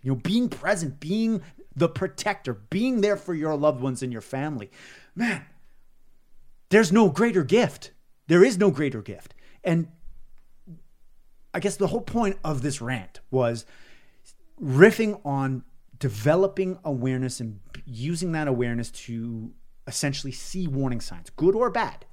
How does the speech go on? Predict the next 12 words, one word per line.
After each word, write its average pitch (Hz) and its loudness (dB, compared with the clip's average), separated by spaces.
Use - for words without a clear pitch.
right? 156 -4
And 143 -4
to, 156 -2
to 160 -10
tune 220 -2
into 202 0
those 139 -2
tea 170 -4
leaves. 117 -6
And 151 0
when 156 0
something 214 -6